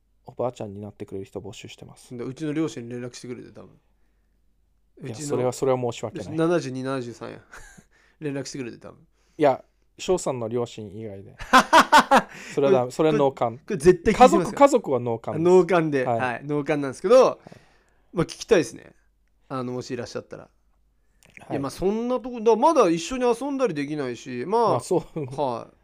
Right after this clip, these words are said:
Speaker 2: 曲は、タイラー・ザ・クリエイターと、最近出たナインティーセブンティーファイブの、この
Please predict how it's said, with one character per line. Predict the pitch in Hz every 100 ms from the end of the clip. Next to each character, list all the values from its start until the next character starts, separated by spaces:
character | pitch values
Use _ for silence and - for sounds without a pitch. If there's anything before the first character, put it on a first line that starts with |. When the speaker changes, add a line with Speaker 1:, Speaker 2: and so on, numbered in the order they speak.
| _ _ _ _
Speaker 2:
曲 | - 190 185 226 226
は、 | 220 208 - _ _ _ _ _ -
タ | 175
イ |
ラ | 170
ー・ |
ザ・ | 165
ク | 165 170
リ |
エ | 160
イ |
タ | 127
ー |
と、 | - 123 123 - _ _ _ _ -
最 | 269 269
近 | 277
出 | 285
た | 226
ナ | 180
イ |
ン | 208
テ |
ィ |
ー | 202
セ | 220
ブ |
ン | 208
テ |
ィ |
ー | 202
フ |
ァ | 220
イ |
ブ | 135
の、 | 120 - _ _ _ _ -
こ | - 151
の | 139 120